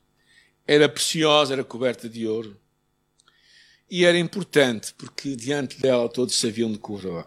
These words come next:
curvar. Era, pensas que a imagem do deus Nabu, um deus pagão,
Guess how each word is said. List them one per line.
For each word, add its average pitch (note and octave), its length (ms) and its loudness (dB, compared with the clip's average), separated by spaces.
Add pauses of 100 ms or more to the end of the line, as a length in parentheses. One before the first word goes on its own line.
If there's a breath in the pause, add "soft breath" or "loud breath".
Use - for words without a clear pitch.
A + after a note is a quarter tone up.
curvar. D#2+ 420 -8 (400)
Era, D3+ 300 -6 (180)
pensas C3 320 0
que C3 120 0
a - 20 4
imagem A#2 440 2
do A2 140 -8
deus G#2+ 240 -2
Nabu, G#2+ 500 0 (540 soft breath)
um G#2+ 80 -6
deus A2 220 0
pagão, A2 520 2